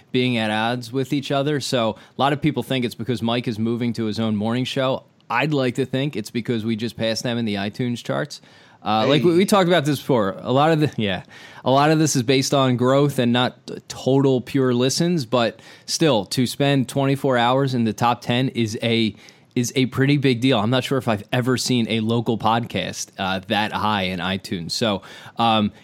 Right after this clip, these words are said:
Speaker 1: i-, like I said, it's based on growth. So if you're listening to this, tell a friend. Let's double our audience by the next show, and, uh, let's stay up there. Let's see if we can crack the top five.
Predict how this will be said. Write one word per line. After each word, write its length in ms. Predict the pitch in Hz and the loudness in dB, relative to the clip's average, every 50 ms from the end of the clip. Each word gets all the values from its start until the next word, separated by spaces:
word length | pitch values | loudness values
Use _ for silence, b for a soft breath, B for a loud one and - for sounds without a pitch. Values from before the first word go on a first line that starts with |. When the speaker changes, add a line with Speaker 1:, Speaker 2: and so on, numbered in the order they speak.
| b _ _ | b _ _
Speaker 1:
i-, 160 | - 120 95 76 85 | -4 -4 -4 -4 -2
like 160 | 120 127 135 | 0 2 2
I 60 | 135 | 2
said, 160 | 127 - 143 | 2 2 0
it's 100 | 117 107 | 0 0
based 240 | - 127 127 127 - | -2 -2 -2 0 0
on 140 | 160 139 127 | 0 -2 0
growth. 260 | 110 123 123 139 151 | 0 0 0 0 0
So 140 | - - 123 | 0 -2 -2
if 100 | 110 - | -2 -2
you're 80 | 123 117 | -2 -2
listening 440 | 113 117 123 123 - 165 160 160 | 0 -2 -2 -2 -2 -2 -2 -2
to 100 | 143 160 | -2 -2
this, 260 | 151 151 165 180 175 - - _ | -2 -2 -2 -2 -4 -8 -14 _
tell 220 | - - 135 143 151 | -4 0 0 0 0
a 40 | 143 | 0
friend. 400 | - - 156 139 110 90 - - | 0 0 0 0 0 -2 -4 -4
Let's 260 | 117 123 127 117 131 | -4 -4 -2 -4 -6
double 360 | 113 - 147 135 139 151 147 | -4 -2 0 0 2 2 2
our 200 | 143 131 127 123 | 2 2 2 2
audience 440 | 123 123 123 135 143 143 143 139 - | 2 2 2 0 0 -2 -2 -4 -2
by 200 | - 131 117 113 | -2 0 0 0
the 100 | 110 110 | 0 0
next 260 | 110 113 120 127 - | 0 0 -2 -2 -2
show, 340 | - - 156 160 165 175 160 b b b b b b _ | -2 -2 0 0 -2 -2 -6 b b b b b b _
and, 300 | - 117 117 117 117 113 | -2 0 0 2 2 2
uh, 180 | 117 113 113 110 | 2 2 0 0
let's 220 | 110 123 123 - | 0 -2 -2 -4
stay 220 | - - 147 135 127 | -2 0 0 2 2
up 140 | 123 120 - | 0 0 0
there. 140 | 139 127 | 0 0
Let's 160 | 117 120 120 - | 0 -2 -2 -2
see 120 | - 131 | -2 -2
if 100 | 123 - | -2 -2
we 80 | 127 113 | -4 -4
can 140 | - 120 | -4 -6
crack 260 | 113 - 123 117 110 - | -4 -2 -2 -2 -2 -4
the 60 | - 101 | -8 -6
top 240 | - 117 104 101 | -4 -4 -4 -4
five. 360 | - - 110 95 82 78 92 | -4 -4 -4 -4 -4 -6 -10